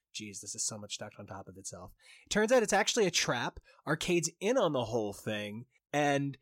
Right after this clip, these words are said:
so it's a good thing there's a backup team of X-Men, but Miss Locke is prepared for the backup team of X-Men. So, okay, it's Miss Locke convinces the X-Men to come save Arcade from Doctor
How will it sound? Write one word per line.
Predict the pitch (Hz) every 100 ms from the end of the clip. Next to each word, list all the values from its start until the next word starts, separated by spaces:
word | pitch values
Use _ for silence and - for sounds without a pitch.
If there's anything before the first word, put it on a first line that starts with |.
| _
so | - 180
it's | -
a |
good | 170 240 190
thing | 240 208
there's | 160 139
a |
backup | 117 135 147 - 165
team | - 175
of | 143
X-Men, | 180 - - 120 104 110
but | 131
Miss | 202 254 208
Locke | 202 226 143 123
is | 131 131
prepared | - 156 - 254 285 160
for | -
the | 143
backup | 131 151 - -
team | - 165
of | 135 147
X-Men. | 151 - 123 104
So, | - 131 123 - _ _
okay, | 165 160 110 87 _ _ _
it's | 139 135 - _
Miss | 127 190 -
Locke | 147 110 110 -
convinces | - 139 123 151 208
the | 185 170
X-Men | 127 - 123 107 107 _ _
to | -
come | - - 160 196
save | - - 156 147 147 151 - - _ _
Arcade | 131 131 - - 175 185 175
from | 180 151
Doctor | 156 156 - 165